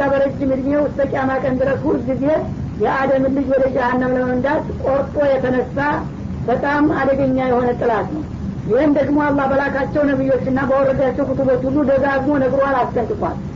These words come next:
እንደዚህ ሆኖ እያለ የሚያሳዝነው የሰው ልጆች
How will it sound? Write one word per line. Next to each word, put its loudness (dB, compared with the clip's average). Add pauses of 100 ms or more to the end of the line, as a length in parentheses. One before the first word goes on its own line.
(160)
እንደዚህ 0
ሆኖ 2
እያለ 0
የሚያሳዝነው 0 (540)
የሰው 2
ልጆች 0